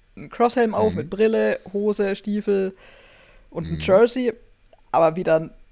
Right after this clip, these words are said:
Speaker 1: manche fahren, ich meine, die Pages-Brüder am Anfang noch in kurzer Hose und irgendwie im
Speaker 2: Ja.
Speaker 1: T-Shirt.
Speaker 2: Ja.
Speaker 1: Harry Bink springt meistens einfach oben ohne.
Speaker 2: Ja.
Speaker 1: Also das ist, es gibt
Speaker 2: Das sind
Speaker 1: interessante
Speaker 2: halt
Speaker 1: Variationen, aber ich glaub,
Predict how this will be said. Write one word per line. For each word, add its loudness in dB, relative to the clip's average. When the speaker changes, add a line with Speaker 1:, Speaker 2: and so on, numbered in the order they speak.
Speaker 1:
manche 2
fahren, -2
ich -12
meine, -4
die -8
Pages-Brüder 0
am 0
Anfang -4
noch -6
in -6
kurzer -2
Hose 0
und -6
irgendwie -8
im -12
Speaker 2:
Ja. -2
Speaker 1:
T-Shirt. 0
Speaker 2:
Ja. -14
Speaker 1:
Harry 4
Bink 0
springt -6
meistens 0
einfach -4
oben -4
ohne. -2
Speaker 2:
Ja. -12
Speaker 1:
Also 0
das -6
ist, -4
es -4
gibt -4
Speaker 2:
Das 0
sind 2
Speaker 1:
interessante 2
Speaker 2:
halt 2
Speaker 1:
Variationen, 2
aber -2
ich -4
glaub, -2